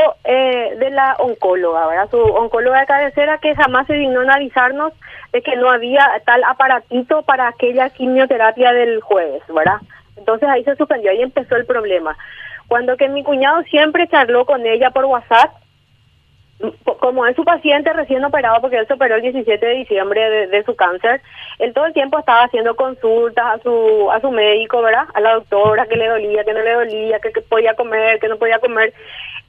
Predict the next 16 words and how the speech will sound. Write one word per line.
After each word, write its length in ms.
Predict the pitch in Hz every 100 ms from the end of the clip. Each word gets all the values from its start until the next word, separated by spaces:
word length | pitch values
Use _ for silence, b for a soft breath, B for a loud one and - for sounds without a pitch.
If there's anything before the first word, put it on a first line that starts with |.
| -
Ella 140 | 262 330
no 140 | 339
tuvo 200 | 339 285
la 160 | 320 339
delicadeza 480 | 339 320 277 240 294
de 80 | 277
decirle, 320 | 254 254 247
"Don, 300 | 240 269 196 B B B
no 140 | 220 208
venga 400 | 185 202 240 277
para 260 | 311 311
su 100 | 320
quimio 300 | - 269 277
de 100 | 294
tal 200 | 285 269
fecha 440 | 262 202 208 277